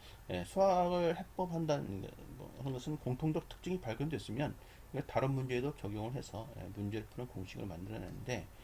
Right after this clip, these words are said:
예, 뭐, 인터넷에 이런 부-, 부분이 있더라고요. 그래서 좋은 것 같아서 제가 캡처했습니다. 그래서 매매의 가장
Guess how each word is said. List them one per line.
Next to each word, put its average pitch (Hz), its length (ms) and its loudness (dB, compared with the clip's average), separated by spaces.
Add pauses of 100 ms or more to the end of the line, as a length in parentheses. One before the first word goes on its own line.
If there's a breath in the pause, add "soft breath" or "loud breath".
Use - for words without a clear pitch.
(300 loud breath)
예, 113 580 -2 (400 loud breath)
뭐, 143 140 0
인터넷에 170 420 2
이런 135 400 2
부-, 117 260 -2 (100)
부분이 120 320 0
있더라고요. 95 400 0
그래서 120 300 -6
좋은 113 240 -2
것 120 80 0
같아서 110 380 -4
제가 95 260 -4
캡처했습니다. - 640 -6
그래서 101 200 -8
매매의 135 380 0
가장 135 240 -2